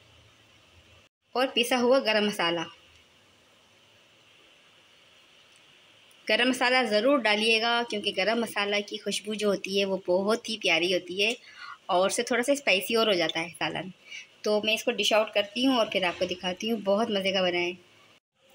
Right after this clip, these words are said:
ये देखिए, यहाँ पर ready हो चुका है और मैंने इसको dish out करा है। और सीरी पाए बहुत मज़े के बने हैं। mutton सीरी पाए बहुत ज़बरदस्त बनते हैं अगर इनको बहुत अच्छी तरीके से बनाया जाए तो। तो इसी तरीके से ready करिएगा जिस तरह से मैंने इसको ready किया है।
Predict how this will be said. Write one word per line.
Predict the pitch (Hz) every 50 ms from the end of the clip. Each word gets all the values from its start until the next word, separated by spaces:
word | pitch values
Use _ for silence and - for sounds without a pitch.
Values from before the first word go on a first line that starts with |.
| _ _ - - _ _ _ -
ये | 196 185
देखिए, | 175 180 196 190 240 285 - - - _ _
यहाँ | 190 190 220 220 196
पर | 196 185 190 190 - - -
ready | 196 196 180 185
हो | 220 208 202
चुका | 208 214 208 214 208
है | 208 220
और | 214 208 196 185
मैंने | 190 185 180
इसको | 180 180 -
dish | 175 165 170 -
out | 185 185 190 185
करा | 214 196 196 196
है। | 220 262 - - - - - - - - _ 180
और | 180 175 175 175 175 175
सीरी | 180 180 - - 196 180 180 190
पाए | 185 208 202 202 202
बहुत | 202 - 185 196 196 214 214 208 -
मज़े | 214 202 190 202 202
के | 202 208
बने | 202 185 185 190 190
हैं। | 202 208 202 190 202 208 220
mutton | 220 202 196 196 202 208 202
सीरी | - 214 202 208 208
पाए | 202 202 196 202 202 - - -
बहुत | 214 196 247 202
ज़बरदस्त | - 202 202 196 196 202 202
बनते | 196 175 180 180 - 196
हैं | 202 240 285 - - - - - _ _
अगर | - 196 208
इनको | 208 214 208 208 208
बहुत | 196 220 220 220 214
अच्छी | 202 208 - 214
तरीके | - 208 208 202 -
से | 196 - 202
बनाया | 190 185 190 175 170 175 175
जाए | 175 - 180 180 180
तो। | 180 - - - - _ _ _ _ _ _ _ _ _ _ _ _ _ -
तो | - - -
इसी | 247 240 - 285
तरीके | 294 277 285 285 302
से | 277 -
ready | 247 233 220 226 269
करिएगा | 269 269 254 262 262 262 269
जिस | 262 247 214 -
तरह | 226 220
से | - 240
मैंने | 220 190 190 202
इसको | 214 208 -
ready | 233 214 202 202 220 220
किया | 214 - 226 220 226
है। | 233 240 254 277 285